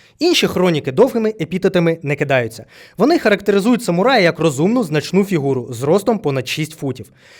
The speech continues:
Хоча за теорією Локлі Ясуке вже був досвідченим воїном,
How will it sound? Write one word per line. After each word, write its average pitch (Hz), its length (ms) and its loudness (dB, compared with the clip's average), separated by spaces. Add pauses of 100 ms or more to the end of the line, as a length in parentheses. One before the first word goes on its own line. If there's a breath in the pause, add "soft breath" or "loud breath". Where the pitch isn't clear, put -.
(100 loud breath)
Хоча 262 320 2
за 226 100 0
теорією 240 440 4
Локлі 190 400 0 (200 loud breath)
Ясуке 226 440 2
вже 180 180 0
був 190 240 -2
досвідченим 170 580 -2
воїном, 185 360 0